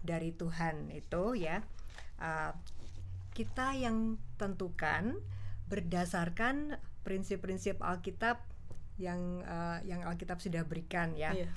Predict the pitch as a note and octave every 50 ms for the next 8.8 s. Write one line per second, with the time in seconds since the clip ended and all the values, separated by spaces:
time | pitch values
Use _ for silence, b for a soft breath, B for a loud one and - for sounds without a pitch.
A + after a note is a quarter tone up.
0 | B B B B - F3 F3 G#3+ A3 F3 F3 E3+ - F3+ F3 F3 E3 D#3+ D#3+ D#3+
1 | D#3 - - G#3 G#3 G3+ B B B B B B - - G3 E3+ F3 G3 G3 G#3
2 | G3+ G3+ - B3+ C4 A#3 - A3 G3+ F3+ F3+ F3 F3+ F3 F3 E3+ - - - -
3 | F#3 F3+ F3 F3+ F3 F3 F3 F3 E3 F3+ F3+ F3 - - - F#3+ F3+ F3+ F3 F3+
4 | - B B B B B B B B - - G#3 F3+ F3+ - - - G3+ F#3+ -
5 | G3 G3 G3 G3 G3+ G3+ G#3+ A#3 B3 B3 G#3+ F3 E3 E3+ E3+ E3+ - - - E3+
6 | F3+ F3+ F#3 F#3+ G3+ F3 - A3+ G#3 F#3 E3 F#3+ F#3 F#3+ G3 G3+ G3 G3+ G3 G3
7 | G3+ G3+ G3+ G3 G3+ - - G3 F#3+ F3+ F3+ E3+ F3 F#3+ F3 - - G3 F#3+ -
8 | - B3 A3+ A3 A3 A#3 A#3 B3+ A#3+ A3 A3 A3 A3 A#3 C#4